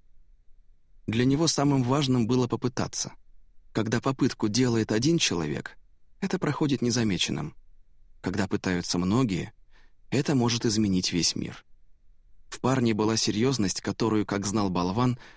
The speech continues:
он в ближайшем будущем с удовольствием подвергнет осмеянию. Но сейчас он не мог не признать, что увлечён его идеями. Откуда бы Джейк ни брал эти идеи, болван решил, что постарается им следовать.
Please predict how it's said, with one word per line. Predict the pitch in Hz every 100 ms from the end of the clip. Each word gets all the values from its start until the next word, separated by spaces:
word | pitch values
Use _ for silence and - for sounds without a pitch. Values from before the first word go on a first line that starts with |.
| - - -
он | 139
в | 117
ближайшем | 120 113 123 - 107
будущем | 113 123 117 113
с | -
удовольствием | 101 95 120 135 - 107
подвергнет | 101 101 98 90 95 95
осмеянию. | - 95 85 73 71 - - - - - - - -
Но | 104
сейчас | - 110 - 151 139 -
он | 131 120
не | 120
мог | 139 127
не | 110
признать, | 101 107 104 127 127
что | - 107
увлечён | 107 104 - 107
его | 98 98 101
идеями. | 95 87 76 71 - - - - - - _ - - -
Откуда | 117 - 170 151
бы | 131
Джейк | 113 123 131 113
ни | 113
брал | 117 101
эти | 92 - 98
идеи, | 101 147 147 87 - - - -
болван | 107 110 120
решил, | 110 107 - 147
что | - 123
постарается | 107 - 98 117 113 - -
им | - 98
следовать. | - 80 73 80 -